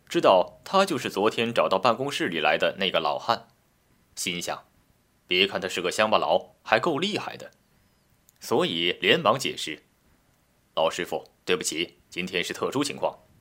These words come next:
因为我们卖出去四十五张票，是团体买的，但现在只来你一个，这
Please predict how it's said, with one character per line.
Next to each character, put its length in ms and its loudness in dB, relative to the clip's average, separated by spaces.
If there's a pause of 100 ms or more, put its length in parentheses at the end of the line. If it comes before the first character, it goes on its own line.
(200)
因 180 2
为 340 2
我 100 -4
们 160 0
卖 140 6
出 100 -2
去 140 -6
四 180 -2
十 120 -2
五 180 -4
张 180 0
票， 300 -8 (260)
是 160 -6
团 320 2
体 160 -6
买 220 -8
的， 180 -14 (540)
但 140 2
现 180 -2
在 400 2
只 100 -2
来 140 2
你 80 -4
一 180 -6
个， 300 -4 (460)
这 500 0